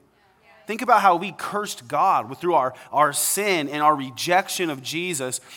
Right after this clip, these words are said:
And yet he continued to love us and extend grace towards us. And the Holy Spirit drew us to Jesus. He blesses us with salvation in response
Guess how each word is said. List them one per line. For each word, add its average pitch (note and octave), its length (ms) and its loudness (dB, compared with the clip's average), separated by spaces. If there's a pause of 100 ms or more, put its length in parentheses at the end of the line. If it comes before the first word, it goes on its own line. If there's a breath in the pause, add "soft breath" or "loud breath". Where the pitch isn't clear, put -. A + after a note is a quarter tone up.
(120)
And D#3 100 -4
yet D#3+ 100 -2
he F3 80 -4
continued F3 580 -4
to - 180 -6 (280 loud breath)
love D#3 380 4
us C3 320 0 (240 loud breath)
and D3 100 -8
extend C#3+ 440 -6
grace E3 520 -4
towards C3 480 -8
us. A#2+ 260 -4
And C#3+ 140 -8
the C#3 100 -6
Holy D#3+ 260 -4
Spirit C#3+ 400 -6
drew D#3 480 -6
us D#3 260 4
to F#3+ 300 -8
Jesus. D3 360 -8 (220 loud breath)
He F3+ 160 -4
blesses E3 680 2
us E3+ 220 -2
with F3 140 -4
salvation D3+ 880 -2 (320 loud breath)
in D3 160 -4
response C#3+ 720 0